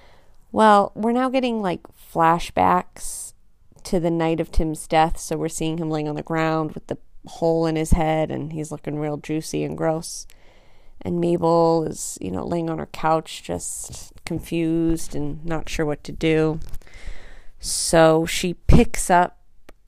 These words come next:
her iPad and starts recording herself.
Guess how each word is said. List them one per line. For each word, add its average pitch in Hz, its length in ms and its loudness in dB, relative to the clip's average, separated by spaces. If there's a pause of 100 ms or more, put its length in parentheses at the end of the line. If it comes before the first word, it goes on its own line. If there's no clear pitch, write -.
her 190 260 -2
iPad 160 720 2 (440)
and 160 180 -2
starts - 360 -4
recording - 380 -6
herself. - 600 -8